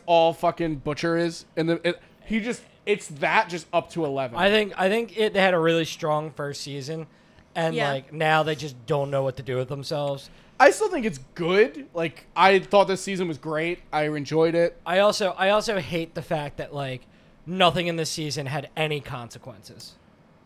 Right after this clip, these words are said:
Speaker 2: Just, like, it, all it was was setting up for the next season, which I'm
Speaker 1: Yeah, I
Speaker 2: hoping
Speaker 1: can
Speaker 2: is the
Speaker 1: see
Speaker 2: last
Speaker 1: that.
Speaker 2: season.
Speaker 1: I
Speaker 2: But
Speaker 1: hope
Speaker 2: just,
Speaker 1: so,
Speaker 2: like,
Speaker 1: too.
Speaker 2: they, everything, everything they were working towards was so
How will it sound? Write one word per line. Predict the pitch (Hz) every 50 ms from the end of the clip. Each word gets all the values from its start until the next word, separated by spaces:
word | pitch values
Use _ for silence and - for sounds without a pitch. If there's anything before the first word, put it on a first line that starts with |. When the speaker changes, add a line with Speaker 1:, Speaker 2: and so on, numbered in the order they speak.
| _ _ _ _ _ _ _ -
Speaker 2:
Just, | - 180 165 - 208
like, | 208 190 170 139 - - - - - - -
it, | 208
all | 208 208 220 226
it | 233 220
was | 220 208 196 190 190
was | 185 151
setting | - - - 180 170 175 170 170
up | 170 160 -
for | - 175
the | 151 156
next | 156 151 147 139 -
season, | - 151 143 139 117 123 117
which | 120 127 160 160
I'm | 165
Speaker 1:
Yeah, | 160 160 160
I | 160
Speaker 2:
hoping | 160 170 175
Speaker 1:
can | 170 160
Speaker 2:
is | -
the | -
Speaker 1:
see | 165 156
Speaker 2:
last | 151 147 147 135 -
Speaker 1:
that. | -
Speaker 2:
season. | 143 143 135 120 120 117 117 - - - - - -
Speaker 1:
I | 151 170
Speaker 2:
But | 175
Speaker 1:
hope | 190 180
Speaker 2:
just, | 196 196 156
Speaker 1:
so, | 139
Speaker 2:
like, | 202 185 143
Speaker 1:
too. | 123 113 113 - _ _ _
Speaker 2:
they, | - 208 214 226
everything, | - 220 226 240 240 247 262 254 247 226
everything | - 220 226 247 269 226 277 277 277
they | 262
were | 240 233 202
working | 175 165 175 180 175 180 196 170 151
towards | - 170 156 139 127 -
was | 165 147
so | - - 180 180 190